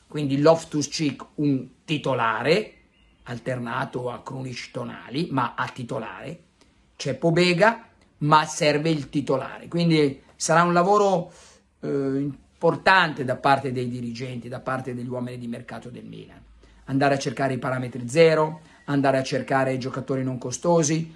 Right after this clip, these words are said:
ma giocatori di qualità. E nel video prossimo commenteremo, nel video di questa sera dove ci sarà il Q and A,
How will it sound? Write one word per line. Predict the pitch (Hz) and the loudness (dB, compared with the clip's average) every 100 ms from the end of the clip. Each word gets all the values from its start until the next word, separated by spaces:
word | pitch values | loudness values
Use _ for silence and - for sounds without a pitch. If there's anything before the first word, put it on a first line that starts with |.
| - | -8
ma | 139 | -6
giocatori | 131 135 123 127 127 | -4 -4 -4 -4 -4
di | 127 | -4
qualità. | 127 120 117 - - _ | -6 -8 -10 -16 -20 _
E | - | 0
nel | 151 151 | 2 2
video | 143 190 160 | 2 4 4
prossimo | - 208 208 180 151 139 | 6 4 4 0 -2 2
commenteremo, | 220 202 185 185 170 165 160 156 143 131 120 113 _ _ _ - | 4 4 2 2 0 4 4 4 2 0 -4 -6 _ _ _ -10
nel | 127 | -2
video | 147 151 | 0 0
di | 131 | 0
questa | 147 147 147 | -2 -2 0
sera | - 190 143 | 4 4 4
dove | 143 143 | 2 0
ci | 139 | 0
sarà | 175 180 | 2 2
il | 165 | 2
Q | - 302 | 0 2
and | 269 | 4
A, | 233 190 127 - | 4 2 0 -10